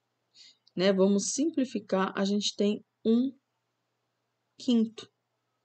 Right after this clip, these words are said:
Já que dois dividido por dois é um, e dez dividido por dois é cinco. Existe essa resposta? Vamos ver. Tem a letra D. Muito fácil,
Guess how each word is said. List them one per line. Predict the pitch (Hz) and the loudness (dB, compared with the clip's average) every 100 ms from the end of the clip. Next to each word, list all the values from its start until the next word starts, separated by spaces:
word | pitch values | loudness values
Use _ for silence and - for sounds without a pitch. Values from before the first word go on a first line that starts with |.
| _ _ _ _ _ _ | _ _ _ _ _ _
Já | 185 196 | -2 -2
que | 196 | 0
dois | 202 190 196 | 2 4 4
dividido | 190 175 185 185 | 2 -2 -2 -2
por | 190 | -2
dois | 175 175 190 | 0 2 2
é | 226 | 2
um, | 226 277 - _ - _ - | 2 0 -6 _ -20 _ -8
e | 233 | 2
dez | 220 208 | 4 4
dividido | 208 202 214 220 | 2 -2 -4 -4
por | 233 | -4
dois | 190 185 185 | 0 0 0
é | 233 | -4
cinco. | - - - _ _ _ - | -6 -12 -12 _ _ _ 0
Existe | 202 175 214 294 - | 0 0 -2 0 0
essa | 214 208 | -2 -4
resposta? | 185 - - 277 - 196 | -4 -6 -6 -6 -6 -6
Vamos | 196 202 196 | -4 -4 -4
ver. | 226 262 285 - _ _ - _ - _ _ _ _ _ _ _ | -4 -4 -4 -12 _ _ -20 _ -20 _ _ _ _ _ _ _
Tem | 185 202 208 190 165 | 2 2 2 0 0
a | |
letra | 165 160 196 | -4 -2 0
D. | 202 175 - - | -2 -4 -10 -8
Muito | 190 233 | -4 -4
fácil, | - 208 170 - - | -4 -4 -4 -6 -14